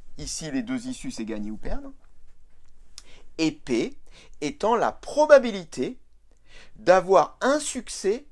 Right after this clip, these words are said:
dans cette épreuve. Ici, la probabilité d'avoir un succès revient à calculer la probabilité d'obtenir une boule gagnante pour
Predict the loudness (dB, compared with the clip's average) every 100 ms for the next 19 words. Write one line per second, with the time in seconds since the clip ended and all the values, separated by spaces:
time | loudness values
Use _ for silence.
0 | -10 -4 -2 -2 -6 -6 -8 -6 -8 -8
1 | -20 -20 -20 -18 -12 -6 0 2 2 4
2 | 4 4 8 8 8 -4 -8 -2 0 0
3 | 2 2 4 2 0 -4 -10 -4 -4 -4
4 | -14 -8 4 4 6 0 2 -2 0 -2
5 | -2 0 4 4 4 4 4 4 0 0
6 | -2 -6 -6 -12 -4 -2 -2 -2 -2 -2
7 | -4 -6 -8 -8 -8 -6 -6 -6 -4 -4
8 | -2 -2 -2 -8 -16 -16 -2 -2 -2